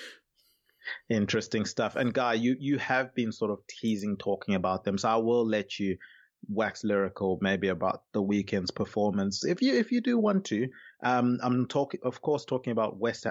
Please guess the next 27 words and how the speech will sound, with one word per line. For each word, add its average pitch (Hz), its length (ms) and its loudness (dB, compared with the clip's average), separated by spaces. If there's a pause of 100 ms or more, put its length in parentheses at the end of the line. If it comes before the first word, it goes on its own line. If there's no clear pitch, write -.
(160)
Ha-, 110 80 -8 (180)
I 113 80 0
mean, 113 220 2
Liverpool. 104 560 -2 (380)
Um, 120 540 2
<laughs> - 80 -20
your 117 440 0
team 147 380 0
came 131 260 0
out 120 260 -2
good 113 220 0
against 104 500 -4 (300)
Man 110 280 2
City. 110 520 2
Uh, 113 180 4
not 139 220 2
a 185 60 4
great 175 260 0
start 156 340 -2
to 151 60 -4
the 139 100 -2
season, 131 480 2
but, 101 180 0 (140)
uh, 65 60 -4
you 113 160 0
know, 101 200 2
they, 107 140 0